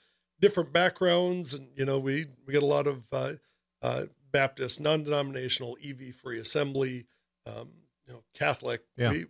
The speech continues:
Speaker 1: we get a lot of different guys that all come together, and the beauty of it is, it doesn't matter what background you come from, the gospel doesn't change.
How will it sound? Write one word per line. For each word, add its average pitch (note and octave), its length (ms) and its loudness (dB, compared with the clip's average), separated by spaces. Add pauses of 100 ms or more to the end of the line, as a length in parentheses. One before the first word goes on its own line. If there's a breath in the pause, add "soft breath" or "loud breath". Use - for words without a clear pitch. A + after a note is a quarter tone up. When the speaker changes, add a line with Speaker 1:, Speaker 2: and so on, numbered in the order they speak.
Speaker 1:
we D#3 100 -2
get F#3+ 140 4
a D3+ 40 0
lot D#3 460 -4
of D3+ 100 -6
different D3 380 -4
guys C#3 500 0 (400 soft breath)
that C#3+ 80 4
all D3+ 160 4
come D3+ 240 0
together, D3 580 0
and C#3+ 280 0
the C#3 80 -4
beauty G#3+ 340 2
of G#3 160 4
it G3+ 100 2
is, C3+ 360 -4 (300 soft breath)
it E3 120 -2
doesn't E3+ 240 4
matter D#3 200 4
what D#3+ 240 2
background F3 500 2
you D3+ 80 -4
come D#3+ 240 0
from, F3+ 220 -2
the D3+ 80 -2
gospel E3 360 0
doesn't C#3+ 320 2
change. - 580 -4